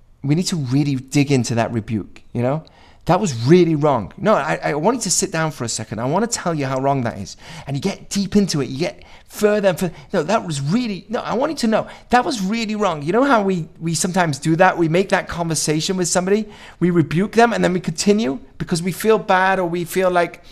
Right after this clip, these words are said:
"I need to explain why I rebuked them." So one of the things that we should do is, "Lo hechazik la'ad apo." Don't bear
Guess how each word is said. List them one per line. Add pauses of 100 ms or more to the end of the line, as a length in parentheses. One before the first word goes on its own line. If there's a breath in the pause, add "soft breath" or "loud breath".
(100)
"I
need
to
explain
why
I
rebuked
them." (680 loud breath)
So (1120 soft breath)
one
of
the
things
that
we
should
do
is, (240)
"Lo
hechazik
la'ad
apo."
Don't
bear